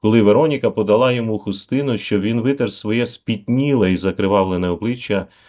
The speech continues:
Христос із вдячності подарував їй свій лик на хустині і зробив її знаною. Упродовж тисячоліть люди згадують її як жінку, що допомогла Ісусові.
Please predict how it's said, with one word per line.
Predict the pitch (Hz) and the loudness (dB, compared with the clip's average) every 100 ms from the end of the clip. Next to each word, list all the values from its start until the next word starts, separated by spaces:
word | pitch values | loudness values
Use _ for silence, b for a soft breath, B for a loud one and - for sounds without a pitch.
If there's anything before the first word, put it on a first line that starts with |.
| b b | b b
Христос | _ 120 120 - 147 170 165 - | _ 2 4 2 2 0 0 -2
із | 127 104 | 0 0
вдячності | 95 92 131 117 - 87 71 - 80 | -4 -2 -2 -2 -4 -10 -10 -10 -8
подарував | 98 92 101 113 127 | -2 2 4 4 0
їй | 113 | -2
свій | 98 - 101 | -4 -2 -2
лик | 139 139 | -2 -2
на | 98 | -4
хустині | 95 87 - 123 135 113 98 b b b _ | -4 -8 -6 -6 -4 -6 -8 b b b _
і | 131 139 | 2 2
зробив | 117 117 101 95 87 | 2 0 0 0 -2
її | 87 87 | -2 -4
знаною. | 85 87 82 69 67 _ _ _ _ _ _ _ | -4 -6 -6 -8 -14 _ _ _ _ _ _ _
Упродовж | 104 101 104 120 117 | -4 0 4 4 2
тисячоліть | - 113 - 98 113 120 143 113 | 0 -2 0 -4 -2 -2 -2 -4
люди | 120 120 117 | -4 0 -2
згадують | 87 101 143 110 92 82 98 | 0 0 0 0 -4 -4 -4
її | 107 | 0
як | 120 92 | 0 0
жінку, | - 117 139 131 101 B B B _ | -4 -6 -6 -6 -8 B B B _
що | - 135 | -2 0
допомогла | 139 139 107 101 85 78 | 0 -2 -2 -2 -2 -4
Ісусові. | 76 - 78 - - - | -6 -8 -12 -14 -18 -20